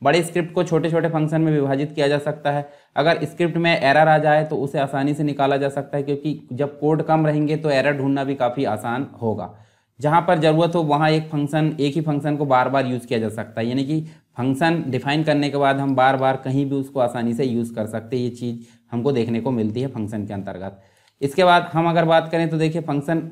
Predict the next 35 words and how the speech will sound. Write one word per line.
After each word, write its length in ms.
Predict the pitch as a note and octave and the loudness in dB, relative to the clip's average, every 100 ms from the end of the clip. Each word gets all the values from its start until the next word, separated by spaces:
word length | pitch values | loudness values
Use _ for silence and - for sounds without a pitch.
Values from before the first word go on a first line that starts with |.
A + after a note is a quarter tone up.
| - | -2
कैसा 220 | C#3+ C#3+ | 0 2
होता 280 | D3+ D3 D3+ | 2 4 2
है, 200 | D3+ D3+ _ _ _ _ _ _ _ _ _ | 2 -4 _ _ _ _ _ _ _ _ _
तो 60 | D3 | -8
फंक्शन 360 | C#3 C#3+ C#3+ E3 | -4 -2 0 2
की 80 | |
अगर 180 | D#3+ D#3 | 4 4
बात 220 | D#3 D3+ D3+ | 4 2 0
करें 160 | D#3 | -4
तो 60 | C#3 | -2
देखिए 300 | D3 D3+ D3+ | -2 0 0
हम 220 | D3 D3 | 0 -2
यहाँ 280 | C#3 C#3 C#3 | -2 -2 -2
पे 380 | C#3+ D3 D3 - _ | 0 0 -2 -10 _
अगर 200 | - C3+ | -2 2
बात 200 | C#3 C#3 | 2 2
करें 160 | C3+ C#3+ | 0 -4
तो 60 | C3+ | -4
फंक्शन 380 | C3 B2 D3+ | -6 -4 0
लिखते 260 | C#3+ C#3 - | 0 -2 -2
हैं, 140 | D3 | -4
फंक्शन 380 | C3+ C3 B2+ C#3 | -4 -6 -4 -2
का 100 | C3 | -2
नेम 280 | B2 C3 C#3 | 0 0 0
लिखते 240 | C#3 C#3 | 0 -2
हैं, 100 | C#3+ | -4
जैसे 200 | C3 B2 | -4 -6
हमने 220 | C#3 C3+ C3+ | -4 -2 -2
लिखे, 380 | C3 C3+ C#3+ C#3 - _ - | -2 -4 -6 -8 -18 _ -2
अ, 200 | A#2 A#2 | 0 0
सैंपल 500 | A#2 B2 B2 D3 D3+ - - - | 0 0 2 2 2 -6 -20 -6
और 140 | A#2 | -4
ब्रैकेट 360 | A2+ B2 C#3+ C3+ | 0 0 0 -2
स्टार्ट 320 | C3+ C#3+ C#3 | 0 2 2
करें, 380 | C3+ C#3 C#3+ | 0 0 0